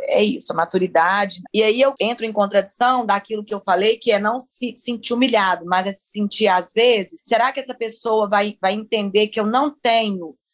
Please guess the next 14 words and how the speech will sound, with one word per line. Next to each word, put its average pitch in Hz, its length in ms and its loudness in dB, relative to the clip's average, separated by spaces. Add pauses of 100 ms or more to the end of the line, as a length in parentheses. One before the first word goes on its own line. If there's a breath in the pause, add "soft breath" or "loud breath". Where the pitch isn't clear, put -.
(160)
know-how 240 640 2
pra 196 140 0
aquilo 190 260 -8
que - 140 -16
eu 185 80 -8
faço, 214 440 -2
já 196 180 0
que 202 80 -8
eu 196 60 -6
tô 196 180 0
aqui 214 340 -4
carregando 196 460 0
essa 185 180 -4
caixa 196 540 -2